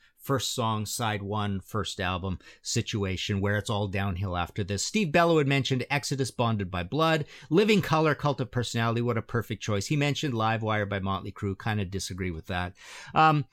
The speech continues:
Alexei, uh, Shlepakov and Kevin Julie, uh, disputed my choice of Gypsy, but whatever. I mean, I think Gypsy just kind of entails everything that's cool about Heat.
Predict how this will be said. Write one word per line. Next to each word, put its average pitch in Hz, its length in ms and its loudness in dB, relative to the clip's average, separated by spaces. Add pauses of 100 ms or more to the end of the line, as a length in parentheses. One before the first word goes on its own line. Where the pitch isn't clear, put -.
Alexei, 196 800 6
uh, 175 440 8
Shlepakov 175 1500 2
and 151 260 2
Kevin 151 360 2
Julie, 143 520 4
uh, 131 140 0
disputed 131 640 0
my 131 120 2
choice 127 380 -2
of 107 140 -4
Gypsy, 123 440 -2
but 139 160 -2
whatever. 170 460 0
I 127 80 -2
mean, 135 220 2
I 139 160 2
think 135 240 -2
Gypsy 131 400 -2
just 117 240 -6
kind 123 160 -2
of 113 100 -2
entails 113 600 -2
everything 104 400 -4
that's 95 160 -6
cool 104 300 -2
about 90 260 -4
Heat. 98 260 -4